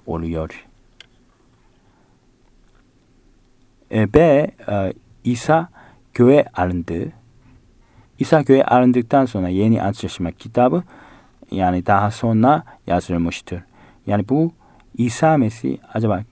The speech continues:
gerçekten Beryarlı gibi kutsal kitapta yazılan o kişi mi? Yani acaba kutsal kitapta diyor ama birbirlerine uyuyor. Buna tanıklık ediyor. Evet, doğru. Eski antlaşmada,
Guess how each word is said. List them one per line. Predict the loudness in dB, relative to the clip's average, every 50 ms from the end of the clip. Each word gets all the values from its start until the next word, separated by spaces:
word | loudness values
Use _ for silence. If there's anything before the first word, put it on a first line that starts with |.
| _ _
gerçekten | -6 -6 -6 -6 -8 -10 -10 -6 -6 -4 -4 -6 -6 -2 0
Beryarlı | 2 2 2 2 2 0 -2 -6
gibi | -6 -8 -8 -6 -6 -6 -8 -10 -12 _ -20 -20 -20 -20 _ _ _ _ _ _ _ _ _ _ _
kutsal | -14 -14 -6 -4 -4 -4
kitapta | -4 -6 -10 -8 -4 -4 -6 -6 -6 -4 -4 -2 -2 -2 -4 -8 -10 -4
yazılan | -2 -2 -2 0 -2 -2 0 0 -2 -4 -6 -10 -18 _ _ _ _ _ _ _ _ _ _ _ _ _ -2
o | -2 -2
kişi | -2 -6 -8 -4 0 0 2
mi? | 2 0 -2 -8 _ _ -20 -20 _ _ _ _ _ _ _ _ _
Yani | -8 -6 -6 -6
acaba | -8 -8 -10 -12 -12 -12 -16 -20 -20 -20 _ _
kutsal | -18 -8 -6 -6 -4
kitapta | -4 -6 -6 -8 -8 -8 -8 -8 -10 -10 -12 -18 _ _ _ -12 0
diyor | 4 4 6 6 4 2 -2 -6 -16 -20 _ -2
ama | 0 2 2 2 0
birbirlerine | -2 0 2 2 2 2 2 2 2 0 0 0 0
uyuyor. | 2 2 2 2 0 -6 -14 -20 -20 -20 _ _ -20 -20 -20 -20 _ _ _ _ _ _ _ _ _ _ _ _ _ _ _ _ _ _
Buna | 2 4 4 2 0 _
tanıklık | -6 -2 0 0 0 0 -2 -4 -6 -6 -6 -6
ediyor. | -8 -6 -8 -8 -10 -12 -14 -8 -4
Evet, | -2 -2 -2 -2 -4 -4
doğru. | -4 -2 -2 -4 -8 -12 _ _ -20 -20 -20 -20 _ _ _ _ -4
Eski | -2 -2 -2 -4 -4 -2 -2
antlaşmada, | -2 -2 -2 -6 -8 -6 -4 -4 -4 -4 -4 -6 -8 -8